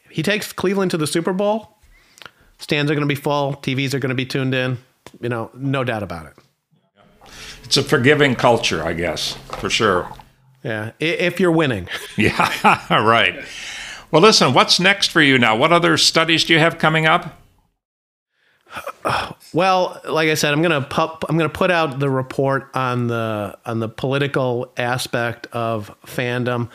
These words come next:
Speaker 1: From there, I'm actually gonna dig a little bit into the, um, essentially almost looking at game by game. And, and the big one I got coming up, and a sort of, I, I even know the results, so I, I don't wanna spoil it, though,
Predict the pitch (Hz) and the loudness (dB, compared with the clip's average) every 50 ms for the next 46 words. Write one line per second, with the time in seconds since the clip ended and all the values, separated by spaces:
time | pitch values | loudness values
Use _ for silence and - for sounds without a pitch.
0 | - - - - - - - - - 151 156 175 196 196 185 170 165 156 156 - | -18 -20 -18 -18 -20 -20 -12 -4 -2 0 2 2 2 2 2 2 2 0 0 0
1 | 175 151 151 147 139 135 123 110 143 143 143 139 127 127 135 139 143 131 123 139 | 0 0 0 0 0 0 0 0 0 0 0 0 0 0 0 0 0 0 0 0
2 | 131 127 131 - 139 131 131 127 131 - - 131 127 123 120 117 123 117 113 110 | 0 -2 -2 -4 -4 -2 -2 -2 -2 -2 -2 0 0 0 0 -2 -2 -2 0 -2
3 | 107 101 98 87 - 104 107 107 104 101 98 95 90 - _ - - - - - | -2 -4 -6 -8 -8 -8 -6 -6 -4 -6 -8 -10 -12 -16 _ -20 -20 -20 -18 -20
4 | - - - - - 185 180 - - 156 139 120 - - - - - 143 147 139 | -20 -20 -12 -6 -2 -2 0 0 0 0 0 -2 -6 -10 -10 -2 0 0 0 0
5 | 135 - 147 143 - 143 135 123 113 110 110 - 123 123 131 135 139 135 131 127 | -2 -2 -4 -2 0 0 -2 -2 -4 -4 -4 -4 -4 -2 -2 -2 0 0 0 -2
6 | 123 120 120 120 120 123 123 127 131 - - 143 147 151 156 139 - 143 160 165 | -2 -2 -2 -2 -2 -2 -2 -4 -4 -4 -4 -2 -2 -2 -2 -2 -2 -2 0 0
7 | 170 170 143 190 214 233 262 226 175 147 135 143 135 131 131 - 151 135 135 131 | 0 0 0 0 -2 0 0 0 0 0 0 0 -2 -2 -2 -2 -2 -2 -2 -2
8 | 127 131 127 123 110 104 - - - 117 120 127 123 123 - - 135 127 117 127 | -2 -2 -2 -2 -4 -4 -6 -6 -6 -4 -2 -2 -4 -4 -4 -2 -4 -4 -4 -6
9 | - - 123 131 120 123 143 151 143 160 180 214 208 196 196 196 190 180 175 160 | -6 -4 -4 -2 -2 -2 0 0 0 2 2 2 2 4 2 2 2 2 2 2
10 | 143 135 160 139 123 - 135 123 127 - - - - - - - - - - - | 2 2 0 0 0 -2 -2 -2 -4 -4 -10 -20 -20 -20 -20 -20 -20 -18 -10 -4
11 | 143 160 180 180 175 170 160 143 - - 160 151 139 131 113 113 113 113 - 127 | -2 0 0 2 2 0 0 -2 -2 -2 0 0 0 0 0 -2 -4 -4 -4 -4
12 | 117 113 110 110 | -4 -4 -4 -6